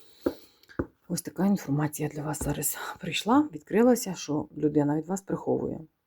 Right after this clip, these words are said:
Звісно, це загальний розклад, не забувайте, тому що це дуже така тема, е, щепетільна. Не забувайте, що загальний розклад. Можливо, там, е, людина і не сном, не духом, а ми тут таке нагадали, тому що це загально. Комусь це підійшло,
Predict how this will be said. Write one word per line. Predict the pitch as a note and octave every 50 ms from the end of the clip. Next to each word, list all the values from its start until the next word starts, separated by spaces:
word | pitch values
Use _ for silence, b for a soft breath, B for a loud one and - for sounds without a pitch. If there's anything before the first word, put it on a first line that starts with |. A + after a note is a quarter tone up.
| _ _ _ _ _ _ _ _ _ _ _ _ _ - - -
Звісно, | D3+ F#3+ E3 D3 E3 D#3+
це | D#3 D#3+
загальний | D3 D#3+ D#3 D3 C#3+ D3 C#3+ C#3
розклад, | C#3+ C#3+ - - G#3 A3 G#3+
не | F#3+ D#3+ F3+ F3+
забувайте, | E3+ D3+ D3 C#3 C#3 D3 C#3+ D3 D3+ D3+ D3 D3 - - A3+ C4
тому | C4 - D3+ D3 D3 D3
що | C#3+ - - D3
це | D3 - D#3+ D3
дуже | C#3+ C#3+ D#3 D3 C#3+
така | D3 - D3 - - C#3
тема, | C#3 - - D3 C#3+ D3 D3+ - - - _ _ B B B B B B B B B B B B B B B B _ _ _ - - - - -
е, | E3 D#3 D3+ D3+ D#3 D#3+ D#3+ E3+ D#3+ C3 - _
щепетільна. | - - F3+ D#3 F3 D3+ - - C#3+ C#3 C#3+ D3+ F3+ A3+ A3
Не | - F3+ D#3
забувайте, | C#3+ D3 C#3+ D3+ F#3 G#3+ - G3
що | - D3
загальний | C#3+ D3 D3 D#3 D#3 D#3 D#3
розклад. | D3 D#3 D#3 - D3+ D3 - - _ _ _
Можливо, | - D#3 D3+ D3 D#3 D#3 D3 D3
там, | D3 D3 C#3+ D3 D#3 D3+ D3
е, | D3 - D3+ D3 - C#3+ C#3+ C#3
людина | D3 D3+ D3 D#3+ D3+ D3 D3
і | D3 D3+
не | - C#3+
сном, | D3 - - D#3 D3 D3
не | D3
духом, | D3+ F#3 A#3+ A3+ A#3+ F3 D3+
а |
ми | D3 D#3+ F3
тут | D#3+ D#3 D#3
таке | - - D#3
нагадали, | D3 D3 C#3+ D3+ D3 C#3+ C#3 C#3 C#3 C#3+
тому | - - D3 F#3 F#3+
що | - -
це | - -
загально. | - D#3+ C#3+ C3+ C3 C#3+ C#3 C#3+
Комусь | - - F#3 F#3+ A#3+ A#3
це | - -
підійшло, | - - E3+ D3+ E3 D#3+ - F#3+ D#3+ -